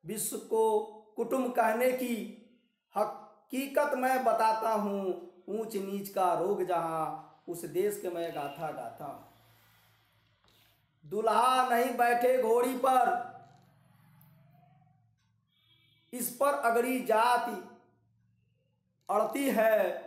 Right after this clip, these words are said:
बारात निकासी खातिर जहां पुलिस बुलानी पड़ती है।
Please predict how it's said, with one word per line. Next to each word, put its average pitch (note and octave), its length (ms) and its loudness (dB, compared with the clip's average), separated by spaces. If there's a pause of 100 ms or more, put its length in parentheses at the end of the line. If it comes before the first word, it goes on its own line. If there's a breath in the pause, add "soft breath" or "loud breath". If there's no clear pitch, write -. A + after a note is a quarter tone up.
(280)
बारात G3+ 460 0
निकासी F#3+ 600 -6
खातिर F3+ 500 -4
जहां D#3+ 280 -4
पुलिस G3 480 -8
बुलानी D#3 420 -6 (120)
पड़ती C#3+ 380 -14
है। A2 160 -18